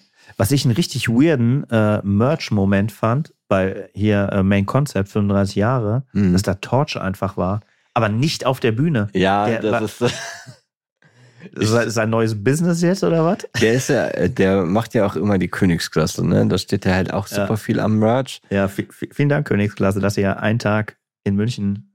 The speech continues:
Speaker 1: vorher verschoben habt.
Speaker 2: Ja, genau, <laughs> ja.
Speaker 1: Ich hatte nämlich Karten.
Speaker 2: Ah, okay. Und, ähm, bei, ich glaub, bei der Blockparty von Sam Lux ist er ja auch immer am Merch irgendwie.
Speaker 1: Ach,
Speaker 2: Also,
Speaker 1: krass, okay.
Speaker 2: ja.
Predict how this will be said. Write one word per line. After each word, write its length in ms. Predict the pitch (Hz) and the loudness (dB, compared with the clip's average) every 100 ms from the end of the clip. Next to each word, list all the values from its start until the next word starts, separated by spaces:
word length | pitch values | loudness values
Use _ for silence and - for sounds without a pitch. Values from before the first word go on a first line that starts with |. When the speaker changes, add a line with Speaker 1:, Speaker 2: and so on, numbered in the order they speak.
| _ | _
Speaker 1:
vorher 320 | - 107 104 | -2 2 2
verschoben 420 | 101 107 113 113 95 | 0 0 0 0 0
habt. 260 | 90 - _ - | -4 -8 _ -2
Speaker 2:
Ja, 240 | 87 87 - _ _ _ _ _ - | 0 0 -2 _ _ _ _ _ -4
genau, 240 | 85 78 - | 0 0 0
<laughs> 60 | |
ja. 220 | 120 101 - - - | 0 0 -2 -14 -6
Speaker 1:
Ich 120 | 143 | -2
hatte 140 | 131 | 0
nämlich 220 | 110 101 | 0 -2
Karten. 440 | - 98 98 98 - | -2 -2 -2 -6 -4
Speaker 2:
Ah, 220 | 123 101 | -2 0
okay. 400 | 90 - 98 85 - _ _ _ _ _ _ - | -2 0 0 -2 -8 _ _ _ _ _ _ -2
Und, 480 | 98 95 95 95 - | 0 2 0 -2 -2
ähm, 500 | 87 90 90 90 90 - 80 - | 0 0 2 0 -2 -4 -10 -4
bei, 340 | 85 80 80 - | -2 0 -2 -4
ich 180 | - | -8
glaub, 160 | - 95 | -4 -2
bei 100 | 87 | 0
der 120 | 87 | -2
Blockparty 800 | - 98 - - 113 - 117 117 123 | -2 -6 -6 -6 -6 -2 -2 -2 -6
von 220 | - 85 | -8 -6
Sam 200 | 85 87 82 | -2 0 2
Lux 200 | 98 104 | 0 0
ist 100 | 98 | 0
er 80 | 95 | 0
ja 100 | - | 0
auch 160 | - | -4
immer 220 | - - 60 | -4 -4 -4
am 180 | 65 | -4
Merch 340 | 57 139 147 - | -4 -4 -4 -2
irgendwie. 440 | 78 78 76 76 - | 0 2 2 2 0
Speaker 1:
Ach, 80 | 73 | 0
Speaker 2:
Also, 120 | 80 | 0
Speaker 1:
krass, 240 | 92 104 | 0 -4
okay. 300 | - 101 107 - | -6 -4 -4 -2
Speaker 2:
ja. 220 | 80 76 | -2 -2